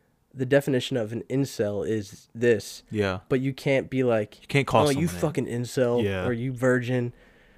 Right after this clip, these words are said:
Speaker 1: which is like, those are, those three are, like, some of the s-, har-, most harmless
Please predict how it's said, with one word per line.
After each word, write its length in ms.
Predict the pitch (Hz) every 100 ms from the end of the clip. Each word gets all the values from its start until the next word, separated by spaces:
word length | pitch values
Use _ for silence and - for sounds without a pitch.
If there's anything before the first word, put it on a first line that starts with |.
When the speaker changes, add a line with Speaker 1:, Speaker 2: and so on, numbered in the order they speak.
| -
Speaker 1:
which 160 | 175
is 140 | 185 175
like, 360 | 151 135 - _ _ _ _ _ _ -
those 300 | 143 190 277
are, 80 | 415 - - 175
those 220 | 175 247
three 180 | - 285
are, 60 | 214
like, 200 | 135 127
some 200 | 196 170
of 100 | 143
the 240 | 131 123 - - _ _ _ _ -
s-, 220 | - - _
har-, 180 | - -
most 360 | 139 160 160 - _ -
harmless 800 | - 151 190 185 165 - -